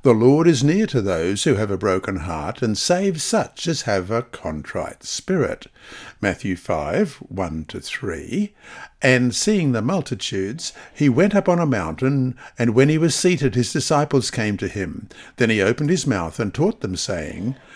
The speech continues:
'Blessed are the poor in spirit, for theirs is the kingdom of heaven.'" And Psalm seventy-three twenty-six,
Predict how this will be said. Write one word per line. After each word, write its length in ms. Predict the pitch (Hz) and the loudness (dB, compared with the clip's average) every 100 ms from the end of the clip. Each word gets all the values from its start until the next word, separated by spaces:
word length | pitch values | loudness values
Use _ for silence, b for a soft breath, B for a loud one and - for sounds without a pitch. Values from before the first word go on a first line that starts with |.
| B - | B -8
'Blessed 540 | 113 131 196 - 127 | 2 4 4 2 0
are 140 | 95 87 | 2 0
the 120 | 87 | -2
poor 360 | - 117 95 85 | 0 2 2 0
in 100 | - | -4
spirit, 500 | - 202 175 160 - B B | 0 4 4 2 -6 B B
for 220 | - 123 | 2 2
theirs 560 | 104 220 147 92 92 135 | 4 0 0 0 -2 -2
is 140 | 107 | -2
the 140 | - 139 | -4 -6
kingdom 540 | - 143 104 87 80 | -4 -2 0 -2 -6
of 180 | 76 - | -8 -2
heaven.'" 580 | 151 110 87 87 - - B B B - | 0 0 -4 -10 -14 -20 B B B -4
And 180 | 104 95 | -2 0
Psalm 360 | - 117 92 90 | 0 0 -2 -2
seventy-three 680 | - 98 92 90 - 104 | -2 -2 -4 -6 -4 -4
twenty-six, 840 | 101 135 113 104 - 208 - - | -2 -2 0 -2 -2 -4 -6 -10